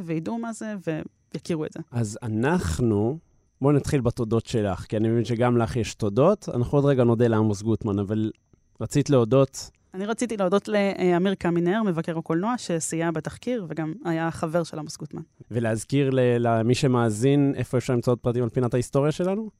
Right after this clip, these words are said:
Speaker 1: אז אם תרצו עוד, אה, הרחבות ולראות את קטעי הארכיון שדיברנו עליהם מתוך העיתון,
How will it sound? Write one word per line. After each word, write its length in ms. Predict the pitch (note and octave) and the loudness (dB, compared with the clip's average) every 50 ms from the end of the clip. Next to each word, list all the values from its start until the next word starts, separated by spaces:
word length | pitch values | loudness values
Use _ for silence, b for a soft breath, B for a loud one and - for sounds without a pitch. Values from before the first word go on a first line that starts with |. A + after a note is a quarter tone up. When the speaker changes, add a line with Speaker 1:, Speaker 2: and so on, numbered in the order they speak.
| _ | _
Speaker 1:
אז 140 | - F3 F3 | -2 0 0
אם 80 | G#3+ G#3+ | 2 2
תרצו 320 | G#3 G#3 G3+ - - A3+ A3 | 0 0 0 0 2 4 6
עוד, 240 | G#3+ G#3+ G#3 G3 | 6 6 4 4
אה, 180 | G#3 G3 F#3 F3 | 2 2 4 4
הרחבות 640 | E3 D3+ - - E3 D#3 F3 A#3 B3+ A#3+ G#3 - E3+ D#3 | 2 0 0 -2 -4 -2 0 0 0 0 -2 -2 -2 -2
ולראות 580 | F3 E3 D#3+ E3+ F3 E3 - A3+ A#3+ - - | -2 0 0 -2 -2 -2 0 0 0 0 -2
את 140 | G3+ - - | -4 -6 -6
קטעי 240 | - F#3 - F3+ F#3 | -8 -8 -6 -4 -4
הארכיון 340 | F#3+ F#3 - - F3+ F#3+ F3+ | -4 -4 -4 -4 -4 -4 -4
שדיברנו 420 | - D3+ D#3+ D#3 F#3 G3+ A3 A3+ | -6 -8 -6 -6 -4 -4 -4 -6
עליהם 280 | G#3 F#3+ F3 E3 D#3+ D#3+ | -6 -6 -6 -6 -6 -6
מתוך 260 | D3+ E3 D#3+ - - | -6 -6 -8 -6 -6
העיתון, 380 | D3+ D3 - A3+ A#3+ A#3 G#3 | -8 -6 -4 -4 -4 -4 -4